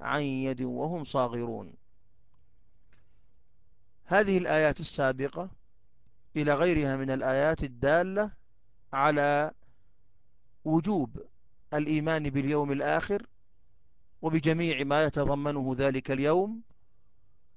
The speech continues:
ويدل على خطورة الشك فيه أو عدم الإيمان به والكفر،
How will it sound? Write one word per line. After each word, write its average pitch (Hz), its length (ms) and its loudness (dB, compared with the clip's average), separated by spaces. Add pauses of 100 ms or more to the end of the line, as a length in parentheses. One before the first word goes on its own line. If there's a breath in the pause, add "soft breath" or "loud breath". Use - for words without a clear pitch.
(600)
ويدل 170 420 2
على 180 280 6
خطورة 170 540 -2 (1600)
الشك 190 400 2 (380)
فيه 135 520 -2 (2000)
أو 151 120 8
عدم 180 340 2
الإيمان 175 640 0
به 175 320 2
والكفر، 147 480 0